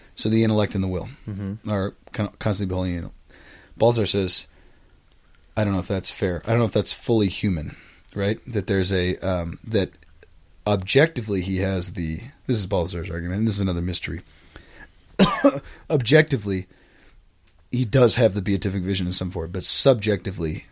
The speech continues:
Speaker 1: we cannot appropriate it to him as kinda walking around, kinda blissed out, like the top of his soul is
Speaker 2: Right.
Speaker 1: watching a movie.
Speaker 2: He's kinda, like, half paying attention to people
Speaker 1: Right.
Speaker 2: and half being like, "Oh."
Speaker 1: So Balthazar would
Speaker 2: Mm-hmm.
Speaker 1: argue that that understanding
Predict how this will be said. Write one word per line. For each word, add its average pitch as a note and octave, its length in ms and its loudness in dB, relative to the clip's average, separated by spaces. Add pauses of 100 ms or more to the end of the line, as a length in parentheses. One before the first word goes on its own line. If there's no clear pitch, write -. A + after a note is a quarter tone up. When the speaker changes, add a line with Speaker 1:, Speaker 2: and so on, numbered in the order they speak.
(100)
Speaker 1:
we A2 140 0
cannot G#2+ 480 -2
appropriate G#2 680 2
it E2+ 120 -6
to - 100 -10
him F2+ 160 -4
as E2+ 140 -6
kinda G2+ 180 -2
walking G2 380 -2
around, G2 220 -2
kinda F#2+ 180 -4
blissed G2 400 0
out, G2 260 0
like F#2 140 -4
the - 80 -8
top - 400 -2 (640)
of C#3+ 140 -2
his A#2 160 2
soul G2+ 460 2 (400)
is - 120 -6
Speaker 2:
Right. A2+ 100 4
Speaker 1:
watching G#2+ 280 2
a G#2 40 0
movie. G2+ 260 2
Speaker 2:
He's C3 140 2
kinda, C3 220 2
like, A2+ 200 2
half A#2 240 0
paying A2+ 200 -4
attention G2+ 460 -6
to G2 80 -8
people G#2+ 240 0
Speaker 1:
Right. G2+ 240 2
Speaker 2:
and G2 100 -6
half G2+ 260 -6
being G2 240 -4
like, F#2 200 -8
"Oh." G#2 240 -4 (260)
Speaker 1:
So B2+ 160 2
Balthazar C3 440 6
would A#2 100 6
Speaker 2:
Mm-hmm. A#2 100 6
Speaker 1:
argue A2+ 260 4
that G2+ 180 2
that A2 180 4
understanding G2+ 760 0